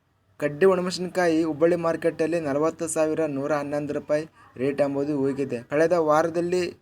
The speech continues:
ಕಂಪೇರ್ ಮಾಡಿದರೆ, ಆ, ಒಣಮೆಣಸಿನಕಾಯಿ ಬೆಲೆ ಎಂಬುದು ಭಾಳ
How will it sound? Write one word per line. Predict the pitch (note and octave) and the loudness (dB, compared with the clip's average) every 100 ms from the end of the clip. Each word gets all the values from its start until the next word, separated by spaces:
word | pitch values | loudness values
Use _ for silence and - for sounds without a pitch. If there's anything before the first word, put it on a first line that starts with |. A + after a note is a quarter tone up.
| - | -2
ಕಂಪೇರ್ | D3 D3 E3+ E3+ - - | -2 0 2 0 0 -8
ಮಾಡಿದರೆ, | D3+ C#3+ D3 D#3+ E3 C#3+ F3 - _ _ _ - | -6 -2 0 0 2 0 -2 -10 _ _ _ -2
ಆ, | C#3 C3 B2+ - _ _ _ _ _ _ _ - | 2 0 -2 -12 _ _ _ _ _ _ _ -8
ಒಣಮೆಣಸಿನಕಾಯಿ | C#3+ E3 F3 F3+ F3 F#3 D#3 | -4 -2 -4 -4 0 0 4
ಬೆಲೆ | D#3+ E3+ | 4 4
ಎಂಬುದು | D#3+ E3 E3+ D#3 | 2 0 0 0
ಭಾಳ | C3+ C#3+ | 2 4